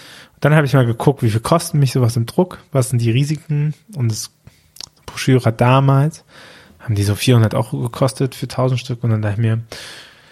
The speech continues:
kann ich riskieren, die vierhundert Euro zu verlieren,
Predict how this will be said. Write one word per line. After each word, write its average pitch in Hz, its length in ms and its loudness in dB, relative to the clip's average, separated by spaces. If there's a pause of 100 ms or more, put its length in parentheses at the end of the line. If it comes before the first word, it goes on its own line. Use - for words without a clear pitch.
(580)
kann 135 160 2
ich 151 160 2
riskieren, 156 520 2
die 143 100 4
vierhundert 151 520 4
Euro 170 540 4 (320)
zu - 160 -2
verlieren, 131 720 2